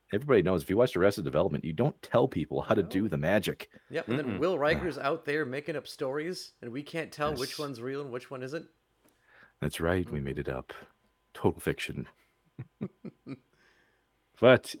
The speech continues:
Speaker 1: actually, kinda rounding this out and going back to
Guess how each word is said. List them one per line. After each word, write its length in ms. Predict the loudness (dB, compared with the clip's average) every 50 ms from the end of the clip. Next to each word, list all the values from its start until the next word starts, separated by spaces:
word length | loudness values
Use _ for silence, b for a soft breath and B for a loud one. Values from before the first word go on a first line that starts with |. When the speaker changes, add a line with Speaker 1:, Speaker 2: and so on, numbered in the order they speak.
| 0 4
Speaker 1:
actually, 440 | 6 6 6 4 2 2 2 2
kinda 240 | 6 8 8 8 10
rounding 320 | 8 8 8 8 8 6 6
this 180 | 4 4 4
out 220 | 4 4 4 4 2
and 80 | 0
going 320 | 0 0 2 2 2 2 2
back 420 | 2 2 2 0 -2 -6 -14 -20 -20 _ _ _ _ _ _
to 440 | -8 -6 -2 0 0 2 0 0 -2